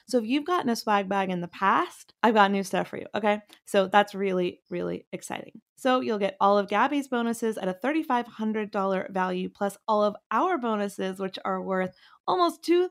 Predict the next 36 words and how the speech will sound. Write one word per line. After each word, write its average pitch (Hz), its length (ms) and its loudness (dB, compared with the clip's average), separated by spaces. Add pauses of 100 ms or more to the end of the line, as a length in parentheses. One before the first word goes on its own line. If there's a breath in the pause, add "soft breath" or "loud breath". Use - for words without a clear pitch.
thousand 240 520 2
dollars 196 480 0 (280 soft breath)
when 214 100 -2
you 202 100 2
sign 240 300 0
up 226 300 -2
for 202 100 -6
Spirit 226 320 -4
Junkie 220 500 -8
Digital 302 300 2
Masterclass 208 720 0 (100)
by 190 140 -6
June 202 440 -4
twenty-first 208 760 -6
at - 180 0
six - 300 -8
P 220 160 -4
M 202 240 0 (320)
Eastern. 233 580 0
Again, 202 500 2
I 202 120 4
don't 208 120 4
know 202 160 4
how 214 120 2
to 196 80 -4
do 202 180 -2
the 196 100 -4
time 202 280 0
zone 196 160 0
math. 190 260 2
You 208 140 -4
do 196 100 0
it 190 80 0
on 190 120 0
your 190 120 -2
own. 185 240 0